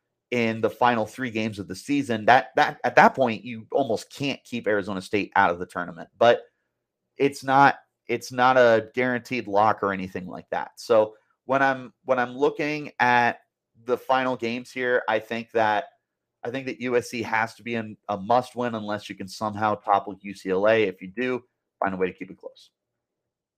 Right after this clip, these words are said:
One more time, thank you guys, as always, for tuning in to Locked On Sun Devils. Make sure that you check out Locked On College Basketball, especially with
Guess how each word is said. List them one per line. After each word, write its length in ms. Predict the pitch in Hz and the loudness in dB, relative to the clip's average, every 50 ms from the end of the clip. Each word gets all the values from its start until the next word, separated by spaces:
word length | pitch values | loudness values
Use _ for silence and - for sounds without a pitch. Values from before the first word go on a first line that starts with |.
| _ _ _ _ _ _ _ _ _ | _ _ _ _ _ _ _ _ _
One 140 | - 156 170 | 6 6 6
more 180 | 180 185 180 175 | 6 4 2 2
time, 280 | 170 170 156 156 156 | 4 4 2 2 2
thank 180 | 156 160 151 151 | 2 -2 -2 -2
you 80 | 147 139 | -2 2
guys, 260 | 143 139 135 131 120 | 4 4 4 4 2
as 120 | 123 113 | 0 0
always, 280 | 120 120 127 127 120 117 | 2 4 4 2 0 -2
for 120 | - 110 | -8 -12
tuning 320 | 92 - 135 131 127 117 117 | -10 -8 -8 -6 -6 -4 -4
in 100 | 120 120 | -4 -4
to 60 | 113 | -2
Locked 300 | 104 101 101 101 98 - | 0 2 2 2 2 -2
On 120 | 95 98 95 | -6 -6 -6
Sun 200 | - 113 113 117 | -6 -6 -6 -4
Devils. 280 | 117 110 113 110 98 | -4 -6 -6 -6 -4
Make 200 | 107 117 131 139 | -2 -2 -2 -2
sure 260 | - - - 123 127 | -4 -2 0 0 0
that 160 | 127 120 120 - | 0 -2 -6 -8
you 80 | 113 | -8
check 260 | - - 117 107 - | -2 0 0 2 2
out 220 | 113 110 107 - - | 2 0 0 0 0
Locked 240 | 95 98 104 - - | -2 -2 -2 -2 -2
On 140 | 104 110 | -4 -4
College 320 | 98 - 92 95 104 95 92 | -2 0 2 2 2 2 2
Basketball, 560 | 101 98 117 117 - - 92 85 87 - - _ _ _ _ - | 2 2 2 2 -2 -4 -2 -2 -2 -2 -6 _ _ _ _ -8
especially 920 | - 104 - - - - - 123 131 135 127 - 135 110 104 98 104 110 _ _ _ _ _ - | -8 -8 -8 -8 -12 -4 0 2 2 2 0 -2 -4 -4 -2 -4 -4 -8 _ _ _ _ _ -4
with 240 | 113 127 123 - | 0 0 0 0